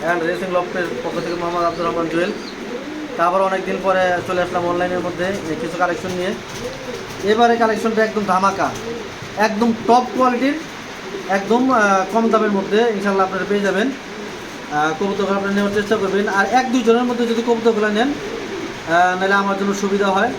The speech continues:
আর আপনারা আর একটা কথা বলি, আহ, অনেকেই বাসার মধ্যে আইসা, আহ, কবুতর নিয়ে যাচ্ছে আমার লফটে আইসা। তো বাসার মধ্যে আইসা কি আপনারা দশটা দেখে একটা নিতে পারবেন।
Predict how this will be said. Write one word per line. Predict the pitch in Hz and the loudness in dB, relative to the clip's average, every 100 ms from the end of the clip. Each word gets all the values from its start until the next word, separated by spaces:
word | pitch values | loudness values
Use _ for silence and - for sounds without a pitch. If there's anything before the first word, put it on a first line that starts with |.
| - - - - - 139 | -6 -8 -10 -10 -12 0
আর | 175 | 4
আপনারা | 214 233 226 | 4 4 4
আর | 214 | 4
একটা | 214 226 | 2 0
কথা | 214 208 | 2 2
বলি, | 208 208 226 | 2 2 2
আহ, | 202 180 185 | 2 2 2
অনেকেই | 202 208 220 233 226 185 | 0 0 4 4 4 2
বাসার | 185 202 196 | 0 2 0
মধ্যে | 202 196 | 2 2
আইসা, | 185 185 | 2 0
আহ, | 180 185 165 156 156 196 | -2 0 0 0 -2 -2
কবুতর | 196 180 | -4 -2
নিয়ে | 190 196 | -2 -2
যাচ্ছে | 180 - 180 | -2 -2 -2
আমার | 175 | 0
লফটে | 170 160 180 | -2 -2 -4
আইসা। | 151 185 226 - - - - - - - 190 | -2 -4 -6 -10 -10 -10 -12 -12 -12 -6 -4
তো | 180 | 2
বাসার | 202 202 214 | 2 2 0
মধ্যে | 226 208 226 | 2 4 4
আইসা | 196 214 | 4 2
কি | 226 | 2
আপনারা | 226 214 190 | 2 2 2
দশটা | 202 208 | 2 2
দেখে | 214 214 | 0 2
একটা | 220 208 | 2 2
নিতে | 202 208 226 | 0 2 2
পারবেন। | 208 190 240 | 2 2 0